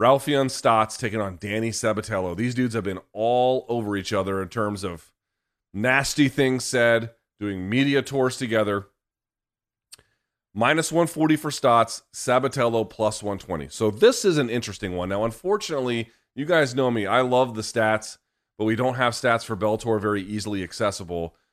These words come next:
So I had to go back and watch as many fights as I could to get ready for today and just sort of be better prepared. And I will tell you, this is a,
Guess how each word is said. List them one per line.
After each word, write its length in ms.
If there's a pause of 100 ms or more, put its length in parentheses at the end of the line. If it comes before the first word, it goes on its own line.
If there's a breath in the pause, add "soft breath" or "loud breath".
(120)
So 120
I 20
had 80
to 80
go 120
back 140
and 140
watch 260
as 80
many 160
fights 340
as 120
I 60
could 380
to 80
get 80
ready 140
for 140
today 380
and 240
just 160
sort 80
of 60
be 100
better 200
prepared. 580 (680)
And 540 (1000)
I 100
will 160
tell 240
you, 160
this 220
is 120
a, 260